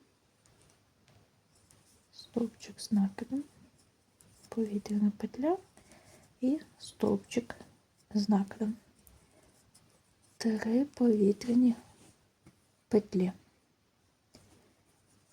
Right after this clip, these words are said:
Так, тепер ось це відгортаємо. Тут дивіться, у нас є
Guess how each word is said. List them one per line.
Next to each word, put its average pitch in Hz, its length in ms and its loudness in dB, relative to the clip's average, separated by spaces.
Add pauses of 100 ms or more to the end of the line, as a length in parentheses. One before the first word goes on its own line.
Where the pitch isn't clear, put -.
(2750)
Так, - 460 -10 (920)
тепер 247 520 0 (120)
ось 214 640 4
це 226 280 2 (500)
відгортаємо. 208 840 4 (3250)
Тут 247 200 6
дивіться, 214 560 8 (440)
у 226 100 8
нас 285 420 8
є 220 420 4